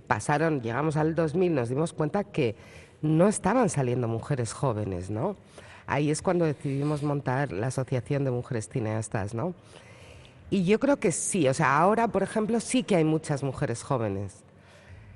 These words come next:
ah, empezando a hacer cine. Entonces eso es como muy tranquilizador y es como que sí,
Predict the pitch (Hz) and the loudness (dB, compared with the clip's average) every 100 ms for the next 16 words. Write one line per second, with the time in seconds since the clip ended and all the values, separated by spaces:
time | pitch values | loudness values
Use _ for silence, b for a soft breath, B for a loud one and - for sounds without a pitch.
0 | B B - - 151 147 131 160 139 - | B B -10 -4 -2 -2 -2 0 0 2
1 | 160 147 131 - 127 - 131 117 113 123 | 2 4 2 0 -4 -2 -2 -2 -2 -2
2 | 123 120 175 160 180 202 - 156 120 135 | -4 0 2 4 2 0 -2 -2 0 0
3 | 147 151 156 127 120 120 104 151 185 175 | 2 0 -2 -4 -4 -4 -2 0 0 0
4 | 151 127 123 B B B B B - 117 | 0 -2 -4 B B B B B -8 -8
5 | - 147 127 - - - - 185 95 | -4 -4 -2 -6 -8 -6 -2 -2 -2